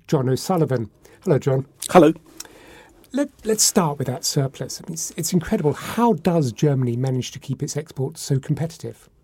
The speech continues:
Speaker 2: Well, part of the story at the moment is the global economic cycle. So we've seen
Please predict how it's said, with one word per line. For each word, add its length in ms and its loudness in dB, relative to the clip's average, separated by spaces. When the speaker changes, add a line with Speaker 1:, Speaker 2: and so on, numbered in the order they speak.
Speaker 2:
Well, 300 8
part 320 2
of 80 -2
the 80 2
story 640 2
at 120 0
the 80 -2
moment 720 0
is 600 0
the 80 -4
global 320 -2
economic 340 -6
cycle. 540 -6
So 580 0
we've 200 -2
seen 680 0